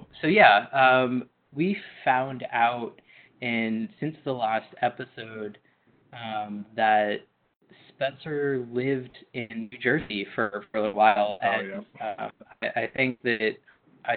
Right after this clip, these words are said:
Speaker 1: speak for everybody on this pod that we had no idea that this was the case, having known Spencer for almost fifteen years now.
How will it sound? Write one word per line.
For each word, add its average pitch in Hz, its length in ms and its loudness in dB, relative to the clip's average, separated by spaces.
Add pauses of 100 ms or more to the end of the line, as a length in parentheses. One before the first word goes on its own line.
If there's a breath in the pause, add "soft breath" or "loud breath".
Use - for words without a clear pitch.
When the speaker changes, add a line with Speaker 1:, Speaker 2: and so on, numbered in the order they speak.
Speaker 1:
speak 120 380 -6
for 107 400 -6
everybody 120 340 -2
on 113 140 -4
this 101 220 -20
pod 139 260 2
that 107 160 -2 (440 loud breath)
we 131 100 -4
had 127 120 -4
no 123 140 -2
idea 117 420 4
that 117 140 -2
this 117 180 -6
was 107 180 -6
the 113 80 -6
case, 131 380 4 (120)
having 113 320 0
known 110 360 -4
Spencer 113 680 -8
for 110 340 -4
almost 123 300 -2
fifteen 107 360 -10
years 135 260 -10
now. 95 240 -8